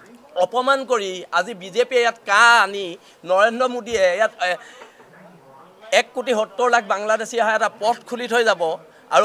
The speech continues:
অসমৰ খিলঞ্জীয়া জনগণ বহি থাকিব, প্ৰতিবাদ নকৰিব, এইটো বস্তু নহ'বতো। প্ৰতিবাদ হ'ব, কাইলৈ অসমৰ খিলঞ্জীয়া জনগণে প্ৰতিবাদ কৰিব, বীৰ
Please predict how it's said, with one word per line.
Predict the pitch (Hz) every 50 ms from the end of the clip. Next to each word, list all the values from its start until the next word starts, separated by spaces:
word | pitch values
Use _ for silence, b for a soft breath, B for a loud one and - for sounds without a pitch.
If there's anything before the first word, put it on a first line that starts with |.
| 202 180
অসমৰ | - - 214 220 226 220 -
খিলঞ্জীয়া | - 214 202 226 233 247 240 247 247 233 226
জনগণ | 220 220 226 220 220 214 196 185
বহি | 196 185 226 - 226
থাকিব, | 214 190 196 185 185 175 - 202
প্ৰতিবাদ | 196 - 233 226 247 240 208 208 220
নকৰিব, | 202 - 220 208 202 175 170 165 156 170 - _ _ - - - - - - - - - - - - 240
এইটো | 233 269 247 254
বস্তু | 240 - - 254 233
নহ'বতো। | 214 202 220 226 233 214 254 208 131 104 - _ - - - - - - - - -
প্ৰতিবাদ | 185 180 226 233 247 240 214
হ'ব, | 208 208 240 254 - -
কাইলৈ | 214 214 220 233 233 202
অসমৰ | - 214 214 226 220 -
খিলঞ্জীয়া | 208 190 208 202 202 214 208 196
জনগণে | 196 190 190 190 190 190 190 190
প্ৰতিবাদ | 175 160 185 185 185 - - 196
কৰিব, | 180 185 185 214 233 240 240 B B B B -
বীৰ | 151 185 202